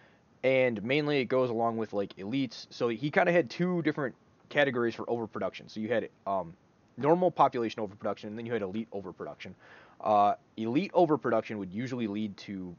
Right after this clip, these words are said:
political instability because you basically have, uh, more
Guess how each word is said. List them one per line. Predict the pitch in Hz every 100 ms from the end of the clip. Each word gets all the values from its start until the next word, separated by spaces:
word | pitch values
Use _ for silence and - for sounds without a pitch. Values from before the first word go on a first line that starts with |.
| -
political | 123 117 120
instability | 107 - 98 120 107 98
because | 98 - 95 90 - - - -
you | 101
basically | 110 107 214
have, | 95 98 92 78 _ _ _ _
uh, | 90 90 82
more | 98 107 131 131 123 120